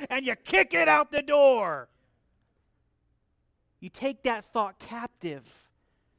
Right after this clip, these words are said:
to the obedience of Jesus Christ. What was the obedience of Jesus Christ? Obedience to the Father.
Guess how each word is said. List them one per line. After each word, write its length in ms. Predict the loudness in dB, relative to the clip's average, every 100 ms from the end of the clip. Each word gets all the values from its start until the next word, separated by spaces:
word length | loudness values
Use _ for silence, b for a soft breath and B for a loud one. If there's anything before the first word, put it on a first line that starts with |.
| _
to 80 | -10
the 180 | -6 -8
obedience 640 | -8 -10 -12 -12 -14 -14
of 100 | -20
Jesus 340 | -16 -16 -16 -16
Christ. 320 | -12 -12 -4
What 240 | -2 -2
was 380 | -2 2 2 0 B B
the 160 | -6 -4
obedience 680 | -4 -8 -12 -10 -10 -10
of 100 | -14
Jesus 400 | -12 -14 -14 -18
Christ? 640 | -14 -12 -12 -16 -20 -20 _ _ _ _ _ _ _ _ _ _ _ _ _ _ _ _ -18
Obedience 580 | -16 -16 -14 -16 -16 -20
to 120 | -20
the 100 | -20
Father. 480 | _ -20 -20 _